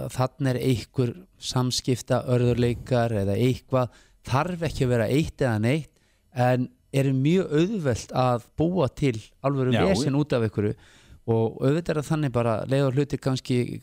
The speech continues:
Speaker 1: gangi ekki rosalega vel, það er búið að vera smá ströggl á K M-mönnum, oft á tíðum verið að spila vel en ekki ná úrslit og, og svo framvegis. Allt svona, þá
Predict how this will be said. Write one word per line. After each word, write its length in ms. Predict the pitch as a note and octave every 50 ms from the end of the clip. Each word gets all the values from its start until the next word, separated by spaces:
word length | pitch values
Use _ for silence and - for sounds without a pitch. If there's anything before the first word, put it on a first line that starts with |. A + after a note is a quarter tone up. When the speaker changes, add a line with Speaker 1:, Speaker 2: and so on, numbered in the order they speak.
| - C#3+ C3+ -
Speaker 1:
gangi 280 | - C#3 D3 C#3 - B2+
ekki 100 | B2 C3
rosalega 320 | B2 A2+ - A#2 A#2 A#2
vel, 200 | A#2+ D3 E3+ - - _ _ _ _ _ -
það 80 | B2
er 80 | A2+ A2
búið 160 | - B2+ C3+
að 80 | C3+ C3
vera 100 | B2 A2+
smá 240 | - - C3 C3+ D3+ E3 C#3+
ströggl 400 | - - D3 D3+ D#3+ D3 - C#3+
á 40 | A#2+
K 120 | - C#3 C3 C3 B2+
M-mönnum, 300 | C3 C#3+ D#3 F3 F3+ - _ _ _ _ - -
oft 200 | C#3+ D3+ - -
á 60 | C3+
tíðum 240 | - - C#3 B2+ A#2+
verið 100 | A2 A2
að 60 | -
spila 280 | - C#3 C3 B2 B2+ A#2+
vel 200 | B2 B2+ B2+ A#2+
en 100 | A2+ A#2 C3
ekki 160 | - - B2+
ná 60 | A#2+ A#2
úrslit 520 | A#2 B2 - - - B2 B2 A#2 - -
og, 180 | A#2 A2 G2+ -
og 80 | - -
svo 120 | - A2+ -
framvegis. 460 | C3 B2 B2+ B2+ C3 B2+ C3 - - - - - - - - - - - - - - -
Allt 260 | C3 C3+ C3+ - -
svona, 600 | - - - - C3 B2+ C#3+ D3 D3 D3+ C#3+ C3 A#2+ - - _ _ - - _ - -
þá 60 | -